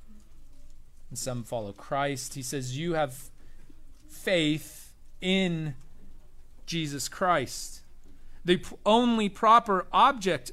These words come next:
of our faith." And he's, he sets this up because he's, it's going to be the contention for them in their life in Christ is to contend against the flesh, the world, and the devil,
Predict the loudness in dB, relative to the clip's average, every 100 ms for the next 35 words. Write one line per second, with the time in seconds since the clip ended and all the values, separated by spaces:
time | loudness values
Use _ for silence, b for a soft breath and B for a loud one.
0 | -2 0 2 0 -2 -4 -6 -8 -14 -14
1 | -14 -16 -18 B B B 6 8 6 4
2 | -4 B B 4 6 8 6 4 2 2
3 | 8 6 6 -2 4 4 4 2 0 0
4 | 2 2 4 4 6 4 4 2 2 2
5 | 0 2 4 4 4 4 4 4 0 -4
6 | 2 6 6 6 4 4 2 0 -2 B
7 | B 2 4 6 8 8 8 8 8 6
8 | 2 -4 -8 -10 -14 -16 -2 2 4 2
9 | 4 4 4 2 -2 -6 b b 2 4
10 | 4 4 2 4 6 8 10 8 6 4
11 | 4 2 0 0 0 6 6 6 2 -2
12 | -4 0 2 4 4 0 -4 -4 -2 0
13 | 0 0 -2 -4